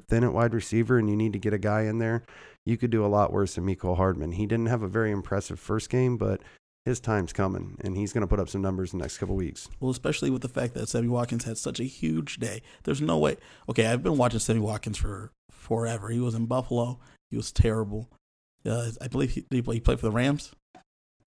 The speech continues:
Speaker 1: He did play for the Rams for
Speaker 2: Not
Speaker 1: a year
Speaker 2: great.
Speaker 1: or two, yeah.
Speaker 2: Not great.
Speaker 1: No.
Speaker 2: He, he has done nothing to impress me. Sammy Watkins hasn't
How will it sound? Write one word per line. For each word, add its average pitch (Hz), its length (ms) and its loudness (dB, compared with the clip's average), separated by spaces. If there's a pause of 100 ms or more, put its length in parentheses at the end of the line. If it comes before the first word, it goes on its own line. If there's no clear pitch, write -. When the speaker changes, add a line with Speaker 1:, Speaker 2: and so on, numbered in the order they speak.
(120)
Speaker 1:
He 113 100 -4
did 120 140 -2
play 110 160 0
for 110 100 -6
the 110 80 -2
Rams 107 280 0
for 123 60 4
Speaker 2:
Not 135 140 4
Speaker 1:
a 104 40 -2
year 107 80 0
Speaker 2:
great. - 140 0
Speaker 1:
or - 40 -12
two, 101 200 -6
yeah. 98 280 -2
Speaker 2:
Not 135 220 0
great. 135 260 0 (240)
Speaker 1:
No. 113 300 -8
Speaker 2:
He, 160 160 -4
he 160 160 0
has 139 140 0
done 147 140 2
nothing 151 360 2
to 147 160 0
impress 131 340 0
me. 123 100 0
Sammy 131 260 2
Watkins 131 400 -4
hasn't 117 380 -2